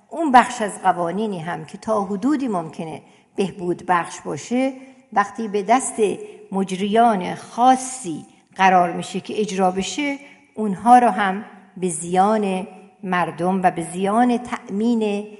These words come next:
عدالت اجتماعی تعریف می‌کنن. بنابراین این که چه کسانی در یک کشوری عدالت اجتماعی رو تعریف می‌کنن،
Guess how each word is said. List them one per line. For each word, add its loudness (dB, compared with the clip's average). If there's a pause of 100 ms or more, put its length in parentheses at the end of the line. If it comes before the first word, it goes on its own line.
(200)
عدالت 2
اجتماعی -4 (300)
تعریف -4
می‌کنن. -10
بنابراین 4
این -4
که 2 (320)
چه 0
کسانی -4 (380)
در 6
یک -2
کشوری -4 (640)
عدالت 4
اجتماعی -2
رو -2 (460)
تعریف -2
می‌کنن، 4